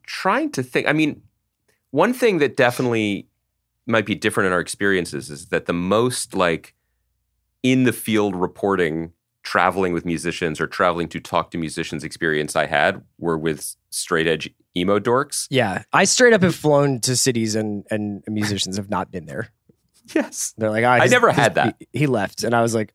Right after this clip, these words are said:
Speaker 2: "Okay."
Speaker 1: What, what was the worst?
Speaker 2: Uh, it, I, I had to fly to Memphis to interview somebody, and that, that person wasn't there.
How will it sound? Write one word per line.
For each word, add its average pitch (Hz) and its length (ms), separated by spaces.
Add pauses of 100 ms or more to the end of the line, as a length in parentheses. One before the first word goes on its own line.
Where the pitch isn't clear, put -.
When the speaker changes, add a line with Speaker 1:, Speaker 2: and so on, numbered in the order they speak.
(140)
Speaker 2:
"Okay." 131 420 (1700)
Speaker 1:
What, 123 180
what 139 140
was 143 120
the 123 80
worst? 139 420 (460)
Speaker 2:
Uh, 139 320 (160)
it, 160 100
I, 151 320
I 147 120
had 151 180
to 151 80
fly 139 280
to 123 60
Memphis 110 380
to 104 100
interview 101 280
somebody, 87 400
and 87 140
that, 95 120 (100)
that 92 140
person - 280
wasn't - 240
there. - 260